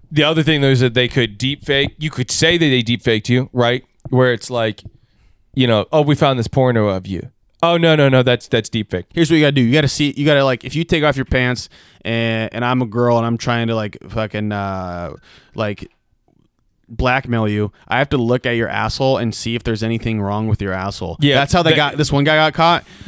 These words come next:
Speaker 2: Uh, he was, like, a senator or some weird shit like that, and, uh, he was getting his dick suck-, uh, sucked off on the side by a dude, and, um, he, he, you know, he went over to his, uh, a house, and, uh, he, the, the, the senator was like,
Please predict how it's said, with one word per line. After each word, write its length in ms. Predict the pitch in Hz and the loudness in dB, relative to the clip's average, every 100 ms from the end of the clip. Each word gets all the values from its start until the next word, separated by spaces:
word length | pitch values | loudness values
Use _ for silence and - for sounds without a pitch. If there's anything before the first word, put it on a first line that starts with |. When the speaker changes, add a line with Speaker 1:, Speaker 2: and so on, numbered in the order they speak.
| - | -6
Speaker 2:
Uh, 180 | 127 120 | -2 0
he 160 | 123 135 | 0 0
was, 160 | 139 | 0
like, 100 | 131 | -2
a 60 | 110 | -4
senator 680 | - 117 131 131 135 131 127 | -4 -2 -2 0 0 0 -2
or 60 | 127 | -2
some 300 | - 127 117 | -4 -4 -2
weird 260 | 135 135 | -2 -4
shit 120 | - 131 | -4 -4
like 180 | 131 | -2
that, 260 | 139 131 123 | 0 0 0
and, 240 | 120 113 | -4 -4
uh, 240 | 110 104 98 - - _ | -4 -6 -8 -14 -20 _
he 160 | - 135 | -4 -2
was 240 | 120 120 110 | 0 -2 -2
getting 180 | 123 | -4
his 120 | 117 95 | -4 -6
dick 180 | 117 - | -8 -6
suck-, 360 | 113 123 - | -2 -2 -2
uh, 320 | 101 110 - | -4 -4 -6
sucked 240 | 120 131 117 | -6 -4 -2
off 140 | 120 | -2
on 60 | 117 | -4
the 60 | |
side 300 | 107 113 117 | -4 -2 -2
by 180 | 113 113 | -2 -2
a 100 | 101 | -2
dude, 420 | 92 113 120 127 - - - - | -4 -2 -2 -2 -8 -20 -14 -8
and, 360 | 120 117 113 110 | -2 0 0 -2
um, 360 | 107 107 104 | -4 -4 -4
he, 340 | 110 123 120 120 - - _ | -4 -2 -2 -4 -10 -20 _
he, 260 | - 131 123 120 113 123 - - - | -4 0 0 -2 -6 -12 -14 -18 -6
you 100 | 135 | 0
know, 160 | 135 117 | 2 2
he 240 | 117 139 | 2 0
went 260 | 123 113 131 | 0 2 4
over 220 | 131 127 | 4 2
to 160 | - 143 | 0 2
his, 180 | 139 123 | 2 0
uh, 120 | 120 104 | -2 -4
a 140 | - 104 | -6 -4
house, 460 | 123 131 139 - - - - - | 0 2 2 -2 -10 -20 -20 -8
and, 320 | 123 123 117 113 | 0 2 2 2
uh, 120 | 110 | 0
he, 260 | 104 123 98 _ | 0 -4 -6 _
the, 340 | 104 117 104 - - - - - - | -2 0 0 -4 -12 -20 -20 -20 -2
the, 480 | 123 110 104 85 85 | 2 2 2 -2 -4
the 100 | 110 | -4
senator 800 | - 135 131 127 131 127 123 120 | -2 0 0 2 4 4 4 0
was 180 | - 120 | -4 -2
like, 240 | 120 117 | 0 -2